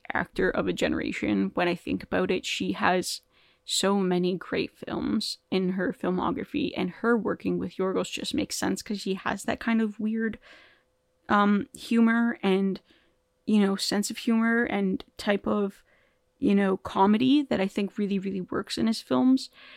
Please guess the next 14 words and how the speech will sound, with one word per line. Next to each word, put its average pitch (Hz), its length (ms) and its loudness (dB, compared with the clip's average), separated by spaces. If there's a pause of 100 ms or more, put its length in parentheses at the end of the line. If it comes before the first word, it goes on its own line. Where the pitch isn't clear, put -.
(400)
And 220 260 2
so 233 460 2 (200)
I've 208 300 4
been 233 180 4
hearing 214 400 0
that 190 140 -2
it's - 160 -10
really 180 240 -2
weird, 180 600 -2 (600)
and 78 420 -2 (540)
yeah, 196 460 2
I, 190 360 6
I 196 80 4
just, 185 380 -2